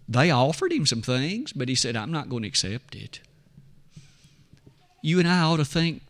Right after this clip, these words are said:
very carefully about that, and let's develop it like this. This is by no means the only time in the Bible when God had something to say about this.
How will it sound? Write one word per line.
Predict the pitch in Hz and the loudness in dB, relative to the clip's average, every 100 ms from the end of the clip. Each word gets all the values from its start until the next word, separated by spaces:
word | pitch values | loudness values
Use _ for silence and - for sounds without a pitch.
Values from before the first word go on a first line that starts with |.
| - | -2
very | 131 165 | 2 2
carefully | 185 - 202 170 - 117 | 2 2 6 6 4 0
about | 110 117 104 110 | 2 0 0 0
that, | 123 156 180 | 2 2 0
and | 160 | 0
let's | 175 | -2
develop | 151 156 202 185 | -2 0 0 -2
it | - | -4
like | 147 127 | -6 -4
this. | 127 139 123 - - - - - - - - _ _ - | -4 -4 -8 -12 -2 0 0 -6 -20 -20 -20 _ _ 0
This | 294 - | 2 4
is | 180 | 2
by | 143 156 | 2 0
no | 170 185 | 2 0
means | 170 196 170 | 2 2 2
the | 143 | 4
only | 156 175 143 | 2 2 0
time | - 151 165 139 | 0 -2 -2 -2
in | |
the | 117 | -2
Bible | 117 127 131 98 - - - _ _ _ _ _ _ _ _ - | -2 -4 -6 -8 -12 -20 -20 _ _ _ _ _ _ _ _ -6
when | 165 170 151 - | -2 0 0 -4
God | 139 165 202 165 | -4 -2 0 2
had | 170 | 4
something | - 175 170 165 | 4 2 -2 0
to | 165 | 2
say | 190 214 | 2 2
about | 180 135 131 120 | 2 2 0 0
this. | 131 127 | 0 0